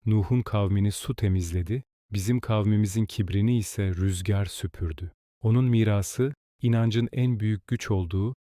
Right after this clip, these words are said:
ve imansız bir gücün yok oluşa mahkum olduğu gerçeğiydi. İnanç, yıkılan medeniyetlerin küllerinden yeniden doğanların en sağlam temeli oldu. Tarih boyunca gördüğümüz gibi, tufan suyla geldi, rüzgarla devam etti.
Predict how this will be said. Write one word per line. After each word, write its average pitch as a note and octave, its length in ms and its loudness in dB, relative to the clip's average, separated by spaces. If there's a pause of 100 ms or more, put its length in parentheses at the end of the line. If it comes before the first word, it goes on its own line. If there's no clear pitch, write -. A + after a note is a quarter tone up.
ve A#2 80 0
imansız G#2+ 640 0
bir G#2 160 -2
gücün G#2 260 -2
yok A2 280 0
oluşa G2+ 380 -2
mahkum G#2 440 -2
olduğu G#2+ 320 0
gerçeğiydi. G2+ 680 -2 (460)
İnanç, G2 440 -2 (360)
yıkılan A#2 420 0
medeniyetlerin A2 760 2
küllerinden G#2+ 640 0
yeniden G#2+ 540 0
doğanların G#2+ 540 2
en B2 180 0
sağlam A2 440 -2
temeli F#2+ 380 0
oldu. E2+ 320 -2 (420)
Tarih A2+ 400 0 (100)
boyunca G#2 420 2
gördüğümüz G#2 680 2
gibi, G#2 380 -4 (300)
tufan A2+ 420 -2
suyla G#2+ 480 -2
geldi, F#2 560 -2
rüzgarla G2+ 640 0
devam G#2 360 2
etti. F2 380 -4